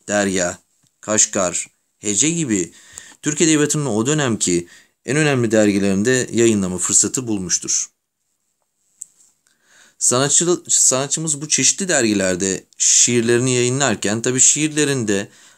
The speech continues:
aşk, ölüm, çocuk, medeniyet, şehir gibi temalara büyük önem vermiştir. Bu dikkat çekmektedir. Bir başka isim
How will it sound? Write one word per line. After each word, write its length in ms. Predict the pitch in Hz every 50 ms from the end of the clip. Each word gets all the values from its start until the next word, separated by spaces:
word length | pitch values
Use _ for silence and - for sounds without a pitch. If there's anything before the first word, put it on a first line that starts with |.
| _ _ -
aşk, 520 | 117 117 117 113 - - - - - - - _ _ _ -
ölüm, 520 | 110 117 107 110 104 101 107 117 120 - _ _ _ -
çocuk, 640 | - - 117 113 107 107 110 107 104 - - - _ _ _ _ -
medeniyet, 800 | 85 95 104 98 110 117 117 117 113 113 110 113 110 - - - _ _ _ _ _
şehir 440 | - - - - 131 123 143 190 180
gibi 520 | 180 147 131 117 95 101 98 90 - - _ - -
temalara 640 | - 139 139 139 127 117 104 101 104 110 131 156 - - - - - - - - _ -
büyük 240 | 120 135 156 151 147
önem 260 | 131 120 110 104 104
vermiştir. 500 | 101 98 98 101 110 - - - 185 170
Bu 100 | 165 147
dikkat 340 | 135 123 - - 127 117 113
çekmektedir. 760 | - 101 92 - - 90 90 - - - 113 110 - - - _ _ _ _ _ - - - - - - - - - - - - - _ _ _ -
Bir 100 | 139 143
başka 280 | 151 160 170 - - 220
isim 520 | 208 185 - - - 127 127 139 143 -